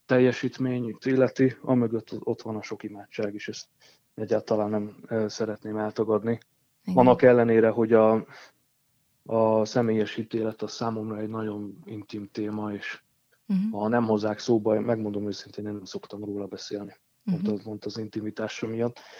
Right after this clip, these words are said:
Speaker 2: Igen.
Speaker 1: Ö, viszont, ö, ö, viszont egy olyan helyzetben, mint amiről a beszélgetés elején szóba került, ugye, hogy meg kell tanulni egy háromnegyed órás művet,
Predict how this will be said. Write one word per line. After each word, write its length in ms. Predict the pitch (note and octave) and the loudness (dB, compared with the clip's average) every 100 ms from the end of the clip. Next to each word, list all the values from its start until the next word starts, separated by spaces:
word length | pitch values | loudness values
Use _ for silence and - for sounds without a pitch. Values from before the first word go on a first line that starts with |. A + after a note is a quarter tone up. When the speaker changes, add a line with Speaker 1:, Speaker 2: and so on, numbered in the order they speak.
| - | -10
Speaker 2:
Igen. 300 | F#3 F#3+ G3 F#3 | -6 -4 -6 0
Speaker 1:
Ö, 480 | A#2 A#2 A#2 A#2 A#2 - - - - | 2 6 6 4 2 -4 -16 -18 -2
viszont, 440 | A#2 - A#2+ A2+ | -2 2 -2 2
ö, 400 | A#2 A2+ A2+ A2+ A2 - _ _ _ _ _ _ _ _ _ _ - - - - _ _ _ _ _ _ _ _ | 4 6 6 4 -2 -12 _ _ _ _ _ _ _ _ _ _ -20 -20 -20 -20 _ _ _ _ _ _ _ _
ö, 280 | - G#2+ - | -10 -6 -4
viszont 340 | A#2 - A2+ | -4 -4 -4
egy 160 | A#2 A#2+ | 2 4
olyan 140 | B2 | 6
helyzetben, 480 | A2+ A#2+ A#2 G#2+ G#2+ | 6 4 6 2 0
mint 220 | G#2+ G#2 | -6 -4
amiről 260 | A2 A2 G#2+ | -4 -2 -2
a 40 | |
beszélgetés 640 | G#2+ A2+ A#2 A2 G#2 G#2+ A#2+ | -2 -4 -4 -4 -6 -4 -2
elején 260 | A#2 G#2+ | -2 -2
szóba 340 | G#2 A#2+ G#2 G2+ | -4 -6 -6 -10
került, 380 | A2+ G#2+ A#2 - - _ _ _ | -12 -8 -8 -10 -20 _ _ _
ugye, 160 | - G#2+ | -12 -8
hogy 100 | A2 | -6
meg 120 | A2+ | -8
kell 160 | - A2 | -4 -4
tanulni 420 | A2+ A2+ A2+ G#2+ | -2 -2 -2 -2
egy 200 | A2 - _ _ _ _ | -4 -8 _ _ _ _
háromnegyed 600 | - A#2 A2+ A2+ A2 A2 | 0 2 2 0 0 0
órás 320 | A2 A2 A2 | -2 -4 -6
művet, 480 | A#2+ A#2 A#2 B2 - | 0 2 2 0 -6